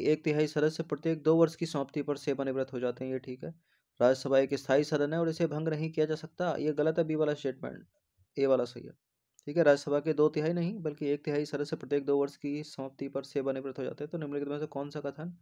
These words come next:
असत्य है होना चाहिए यहाँ पर,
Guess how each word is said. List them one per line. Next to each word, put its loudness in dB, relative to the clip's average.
असत्य 2
है 4
होना 0
चाहिए -4
यहाँ -10
पर, -10